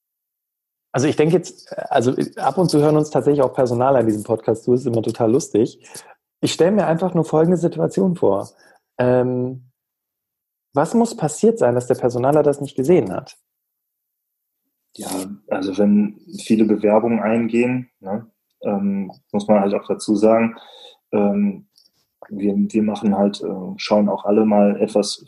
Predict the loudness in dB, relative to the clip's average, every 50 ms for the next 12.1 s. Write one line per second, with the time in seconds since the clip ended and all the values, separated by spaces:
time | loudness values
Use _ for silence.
0 | -4 0 2 2 2 2 2 4 4 4 4 4 2 2 4 4 2 2 0 0
1 | 0 0 -2 -2 -2 -4 -4 -4 -4 -6 -6 -6 -6 -8 -8 -10 -12 -12 -12 -6
2 | -4 -2 -2 -2 -4 -10 -16 _ _ -10 -10 -10 -10 -6 -6 -6 -4 -4 -2 -2
3 | -4 -4 -6 -10 _ _ _ _ _ _ _ -20 -12 -6 -4 -2 -2 -2 -2 -4
4 | -6 -6 -4 -2 0 0 0 0 -2 -4 -8 _ -18 -18 -18 -18 -18 -20 -20 _
5 | _ _ -20 _ -6 -4 -2 -2 -2 0 2 2 2 0 -2 -8 -16 -8 -4 -2
6 | 0 2 2 2 2 2 2 0 0 0 -2 -2 -4 -6 -4 -2 -2 -2 -2 -2
7 | -4 -2 -2 -2 -2 -2 -2 -2 -2 -2 -2 -2 -2 -4 -4 -6 _ _ _ _
8 | _ _ _ _ -2 0 2 2 2 2 2 2 2 2 2 0 0 0 -2 -2
9 | -6 -12 -20 -20 _ -14 -6 -4 -2 -2 -2 -2 -2 -2 -2 -2 -4 -2 0 0
10 | 0 0 0 -4 -4 -2 -2 -2 -2 -2 0 2 2 4 2 2 2 0 0 0
11 | 0 0 0 -2 -2 -4 -2 -2 0 0 0 0 -2 -2 -2 -2 -2 -2 -2 -4
12 | -6